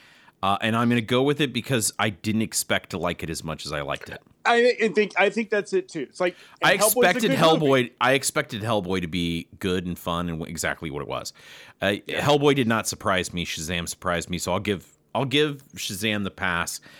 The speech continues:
Speaker 1: uh, because of that. I, I don't know how much farther it's gonna go in this tournament,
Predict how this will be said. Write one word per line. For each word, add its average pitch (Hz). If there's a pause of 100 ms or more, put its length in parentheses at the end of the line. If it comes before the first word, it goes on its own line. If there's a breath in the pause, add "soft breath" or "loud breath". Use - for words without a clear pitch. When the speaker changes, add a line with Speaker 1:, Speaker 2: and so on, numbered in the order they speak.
(260 loud breath)
Speaker 1:
uh, 85
because 78
of 71
that. - (180)
I, 85
I 95
don't 104
know 101
how 104
much 101
farther 92
it's 85
gonna 82
go 82
in 78
this 76
tournament, 73